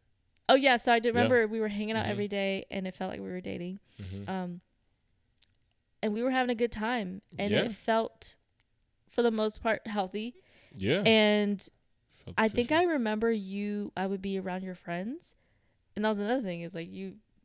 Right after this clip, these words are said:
Speaker 1: brought me around your friends.
Speaker 2: Oh, yeah, there it is.
Speaker 1: <laughs> There it
Speaker 2: Yeah,
Speaker 1: is. There it
Speaker 2: yeah.
Speaker 1: is. And I was hanging out with your family.
Speaker 2: Yeah.
Speaker 1: So there it is.
Speaker 2: Yeah, there it is.
Speaker 1: Um,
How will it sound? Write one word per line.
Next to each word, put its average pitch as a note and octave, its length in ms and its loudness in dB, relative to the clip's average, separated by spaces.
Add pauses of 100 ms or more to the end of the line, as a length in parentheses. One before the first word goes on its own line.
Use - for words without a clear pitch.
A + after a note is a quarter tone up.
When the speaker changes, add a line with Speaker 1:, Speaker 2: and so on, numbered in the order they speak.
Speaker 1:
brought G3 200 -4
me G3 80 -4
around F#3+ 220 -4
your F3 100 -8
friends. B3 460 -8 (320)
Speaker 2:
Oh, D3+ 160 8
yeah, E3+ 180 8
there F3+ 180 2
it G3 80 -4
is. - 260 6
Speaker 1:
<laughs> - 160 0
There A3+ 220 6
it F#4 40 8 (100)
Speaker 2:
Yeah, G#4 80 6
Speaker 1:
is. D#4 60 -2 (160)
There C4 180 4
it A4 40 6 (120)
Speaker 2:
yeah. - 60 -4
Speaker 1:
is. - 40 -8 (120)
And A3+ 120 6
I A#3+ 40 8
was B3 100 4
hanging C4+ 200 4
out B3+ 60 2
with A#3+ 60 -2
your B3+ 80 0
family. A3 500 0
Speaker 2:
Yeah. D3 320 6
Speaker 1:
So B3 140 4
there C4 260 8
it D4 60 0
is. B3 260 0
Speaker 2:
Yeah, F3 280 0 (120)
there A2+ 100 -6
it A#2+ 40 0
is. - 20 -
Speaker 1:
Um, G#3+ 560 4